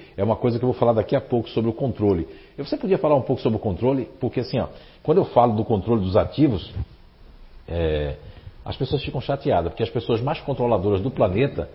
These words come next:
é o futurista ativo e o fazedor. Só que o fazedor tem muita inconsciência desse controle.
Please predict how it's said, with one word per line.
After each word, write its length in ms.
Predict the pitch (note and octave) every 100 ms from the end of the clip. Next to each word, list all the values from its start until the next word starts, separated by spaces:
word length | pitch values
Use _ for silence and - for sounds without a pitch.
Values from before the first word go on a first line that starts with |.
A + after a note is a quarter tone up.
| - - - -
é 80 | F2+
o 80 |
futurista 600 | - - D#3+ C3+ A#2 - A2
ativo 400 | - A#2+ C3+ -
e 60 | C#3+
o 60 |
fazedor. 540 | - B2+ B2 D#2+ D2+ - - - -
Só 160 | - C3
que 100 | -
o 40 |
fazedor 460 | - C#3+ C3+ F#2+ B2+
tem 120 | C3
muita 240 | C3+ E3 D#3+
inconsciência 640 | C3 B2 - F2 D#2+ D#2
desse 200 | D2+ -
controle. 440 | D#2+ C#2 D2+ C#2